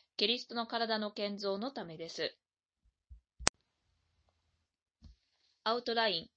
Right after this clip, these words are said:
材料を混合することなく衣を作ることは、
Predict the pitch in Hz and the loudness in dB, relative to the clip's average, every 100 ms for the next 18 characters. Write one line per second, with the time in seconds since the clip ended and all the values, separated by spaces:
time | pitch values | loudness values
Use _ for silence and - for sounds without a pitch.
0 | _ - 233 277 320 277 202 - 247 247 | _ 4 4 4 4 2 2 0 -2 2
1 | 247 240 240 240 240 - 208 196 165 202 | 0 0 -4 -4 -2 -2 -2 -6 -4 0
2 | 208 208 202 - - 226 - 170 185 165 | 2 2 0 -2 -2 -2 -2 -2 2 2